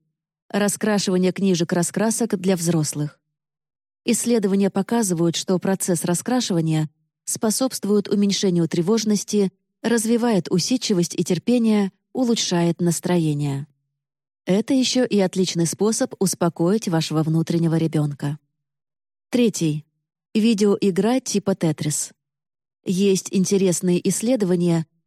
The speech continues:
которые позволяют предполагать, что такие игры, как Tetris, благодаря зрительно-пространственным требованиям, предъявляемым к мозгу игрой, препятствуют формированию ментальных образов, участвующих в флешбеках, порожденных П Т С Р.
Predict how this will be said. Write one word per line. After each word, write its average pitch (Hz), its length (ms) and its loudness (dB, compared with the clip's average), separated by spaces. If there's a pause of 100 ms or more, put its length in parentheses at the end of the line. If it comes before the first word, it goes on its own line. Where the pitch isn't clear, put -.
(100)
которые 247 400 2
позволяют 202 680 0
предполагать, 190 580 0
что - 220 -2
такие 185 400 0
игры, 170 380 0
как 165 180 -2
Tetris, 170 480 -2 (360)
благодаря 226 520 2
зрительно-пространственным 180 1300 0
требованиям, 175 580 0
предъявляемым 180 760 2
к - 100 -8
мозгу 170 380 2
игрой, 175 440 0 (340)
препятствуют 226 720 0
формированию 190 720 2
ментальных 175 520 0
образов, 226 480 0 (280)
участвующих 185 880 0
в - 20 -16
флешбеках, 196 680 0
порожденных 175 640 0
П 180 80 0
Т 170 220 0
С - 120 -4
Р. 151 220 -4